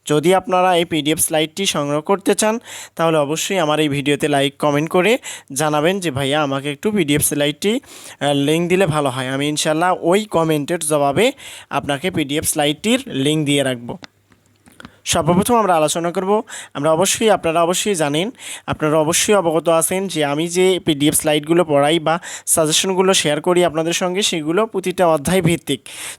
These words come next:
তো সর্বপ্রথম আমরা আলোচনা করব প্রথম অধ্যায় পরিবেশ রসায়ন।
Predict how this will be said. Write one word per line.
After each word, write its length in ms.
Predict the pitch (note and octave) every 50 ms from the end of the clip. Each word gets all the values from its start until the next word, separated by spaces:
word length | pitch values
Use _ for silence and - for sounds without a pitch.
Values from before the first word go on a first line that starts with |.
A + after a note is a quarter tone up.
| _
তো 80 | - D3+
সর্বপ্রথম 560 | D3 F3+ F3+ F3 F#3 G#3+ G#3+ A#3+ A#3+ A#3+ B3
আমরা 200 | G#3 F3+ E3 D#3+
আলোচনা 340 | D#3 D#3+ D#3 F3+ F#3 F#3 F#3+
করব 260 | F#3 G3 F#3 G3 G#3
প্রথম 420 | G#3 F#3+ E3+ E3 - - F#3 F3
অধ্যায় 300 | D#3+ D3+ C3 A#2+ D#3+ F3
পরিবেশ 560 | F3+ - E3 D#3 D#3 D3+ F3 G#3+ G#3+ - - - - - - - - - -
রসায়ন। 640 | C#3 C#3 D3 D#3+ D#3 C#3+ - F3+ E3+ D3+ C#3 B2